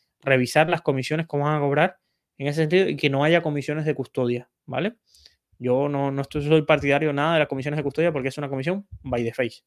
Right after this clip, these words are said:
por la cara, ¿vale? Es una comisión, en ese sentido, a muchas veces yo le llamo la comisión del despecho, porque es la comisión de, "Esta entidad no me quiere pagar retrocesión, yo quiero ofrecer esto, pero todo el que quiera, eh, en ese sentido,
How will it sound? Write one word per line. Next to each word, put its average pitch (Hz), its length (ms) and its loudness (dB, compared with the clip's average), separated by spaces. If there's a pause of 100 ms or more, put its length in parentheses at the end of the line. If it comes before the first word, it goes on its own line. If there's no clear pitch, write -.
por 117 140 -6
la 117 80 -4
cara, 131 260 2 (420)
¿vale? 156 140 2
Es 151 100 2
una 156 140 0
comisión, 156 400 0 (340)
en 143 120 0
ese 160 160 0
sentido, 165 440 2 (340)
a 127 80 -2
muchas 156 280 2
veces 170 480 0
yo 143 220 0
le 156 100 2
llamo 170 160 2
la 165 80 0
comisión 147 300 -4
del 160 180 0
despecho, - 460 -6 (480)
porque 131 200 -2
es 156 60 0
la 165 80 4
comisión 160 420 -2
de, 127 220 0 (320)
"Esta 165 180 0
entidad 160 340 4
no 143 120 -2
me 147 100 -2
quiere 151 220 2
pagar 147 260 2
retrocesión, 147 680 -2 (440)
yo 147 240 4
quiero 151 220 2
ofrecer 160 360 0
esto, 233 420 -2
pero 120 200 2
todo 143 160 2
el 143 80 -2
que 143 100 -8
quiera, 143 320 -2 (140)
eh, 127 280 -4
en 135 100 -8
ese 143 160 -6
sentido, 139 480 -4